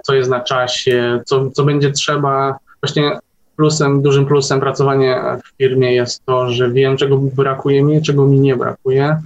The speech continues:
nad czym trzeba pracować i co, co ulepszać. Także jeśli chodzi o nudę albo jakieś tam, e,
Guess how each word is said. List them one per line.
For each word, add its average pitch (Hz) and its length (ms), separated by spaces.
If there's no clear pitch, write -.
nad 143 160
czym 143 160
trzeba 139 240
pracować 147 920
i 131 260
co, 127 180
co - 180
ulepszać. 120 460
Także 123 400
jeśli 143 200
chodzi 143 220
o 143 120
nudę 143 420
albo 135 300
jakieś 127 380
tam, 127 340
e, 123 400